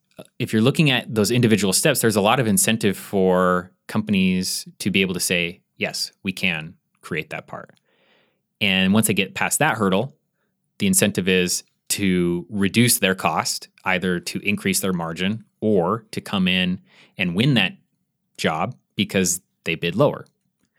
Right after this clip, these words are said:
Uh, that's, that's the dynamic today. So I don't think that fundamental, uh, business plan changes. That value prop doesn't change.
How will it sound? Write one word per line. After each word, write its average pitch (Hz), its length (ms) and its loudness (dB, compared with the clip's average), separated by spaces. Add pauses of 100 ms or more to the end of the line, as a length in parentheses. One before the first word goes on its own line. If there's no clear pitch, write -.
(720)
Uh, 85 340 -10
that's, 120 280 2
that's - 240 -2
the 101 60 -2
dynamic 90 500 0
today. 87 320 -4 (460)
So 101 440 2
I 110 80 0
don't 147 240 4
think 110 200 4
that 107 220 2
fundamental, 101 1080 2 (500)
uh, 82 400 -6 (320)
business 127 640 4
plan 127 600 -2 (260)
changes. 117 920 2 (540)
That 90 140 -6
value 104 280 2
prop 101 300 -2
doesn't 90 260 -4
change. 82 460 -12